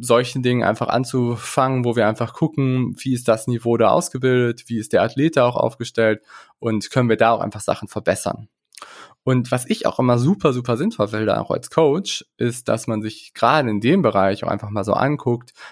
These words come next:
wie ist denn so die technische Ausführung, wie ist denn auch vielleicht irgendwie so die Wahrnehmung von sich selber bei der technischen Ausführung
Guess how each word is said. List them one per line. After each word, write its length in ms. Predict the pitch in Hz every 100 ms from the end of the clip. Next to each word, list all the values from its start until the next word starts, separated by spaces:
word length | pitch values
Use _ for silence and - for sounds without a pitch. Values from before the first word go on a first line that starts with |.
| _
wie 120 | 135
ist 160 | 151 139
denn 100 | 113
so 80 |
die 120 | 104 101
technische 440 | 180 180 127 -
Ausführung, 800 | - 107 - 113 110 107 104 104
wie 100 | 123
ist 140 | 127
denn 120 | 117 104
auch 120 | -
vielleicht 300 | 113 104 -
irgendwie 220 | 107 110
so 120 | -
die 180 | 107 107
Wahrnehmung 840 | 101 117 151 131 117 113 107 107 104 - - -
von 260 | - 110
sich 240 | 107 110 -
selber 560 | 120 156 127 113 110
bei 260 | 107 104 139
der 140 | 120
technischen 460 | - 120 117 107 104
Ausführung 800 | - 104 - 113 110 107 110